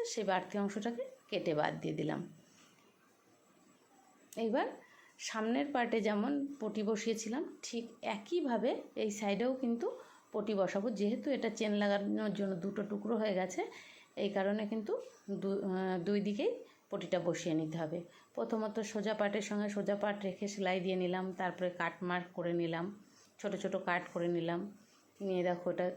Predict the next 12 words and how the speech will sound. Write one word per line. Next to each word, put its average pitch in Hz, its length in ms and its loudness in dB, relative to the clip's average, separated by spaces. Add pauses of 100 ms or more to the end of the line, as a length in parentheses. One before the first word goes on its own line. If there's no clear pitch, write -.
(100)
পটিটাকে 180 440 -2
পেতে 175 500 -2
ওপরে 180 280 0
একটা 175 240 -2
চাপ 175 260 -2
সেলাই 202 340 0
দিয়ে 175 160 2
নিলাম। 170 340 0 (560)
আবার 180 380 2
পটিটাকে 185 420 0
ভেতর 180 340 0
দিকে 185 440 -2